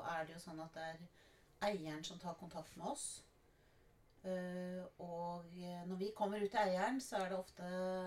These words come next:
eieren da sier, "Ja, hva synes dere?" når vi kommer ut av bilen, og da sier vi, "Hvorfor har du ringt?" sier vi da. Så da, em, er det gjerne en problemstilling. Det kan være en, eh, det kan være tak,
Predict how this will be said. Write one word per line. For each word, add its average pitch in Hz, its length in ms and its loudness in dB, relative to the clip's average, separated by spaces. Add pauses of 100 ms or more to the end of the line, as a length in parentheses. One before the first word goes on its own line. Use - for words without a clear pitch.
eieren 175 340 -4
da 160 160 2
sier, 170 320 -8
"Ja, 180 160 0
hva 196 160 4
synes 160 400 -2
dere?" 185 300 6 (300)
når 180 120 -6
vi 190 60 0
kommer 180 260 -4
ut - 80 -8
av 175 100 -4
bilen, 170 320 -4
og 196 140 2
da 175 100 0
sier 180 260 -8
vi, 170 120 -2 (380)
"Hvorfor 262 340 6
har 262 100 8
du 269 80 6
ringt?" 285 400 4
sier 175 300 -2
vi 131 100 -2
da. - 120 0 (880)
Så 202 300 4 (320)
da, 185 180 2 (500)
em, 196 400 2
er 180 320 2
det 214 80 -2
gjerne 180 280 2
en 175 100 -10
problemstilling. 180 880 0 (300)
Det 151 180 -4
kan 190 260 -2
være 175 460 0 (240)
en, 175 340 -6 (240)
eh, 170 600 -10
det 175 120 -6
kan 185 140 -2
være 160 180 -2
tak, 254 540 -6